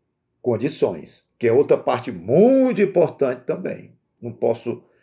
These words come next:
fazer tudo o que é possível fazer a todo mundo, o tempo todo.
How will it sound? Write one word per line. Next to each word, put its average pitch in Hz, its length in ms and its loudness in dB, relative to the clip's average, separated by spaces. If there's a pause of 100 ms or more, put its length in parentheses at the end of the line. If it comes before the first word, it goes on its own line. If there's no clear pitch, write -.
(280)
fazer 127 540 2 (320)
tudo 277 280 4
o - 140 -4
que 180 100 0
é 175 40 2
possível 180 440 -6
fazer 151 420 0
a - 40 2
todo 190 400 2
mundo, 175 380 -6
o - 80 -14
tempo 202 360 2
todo. 180 500 -6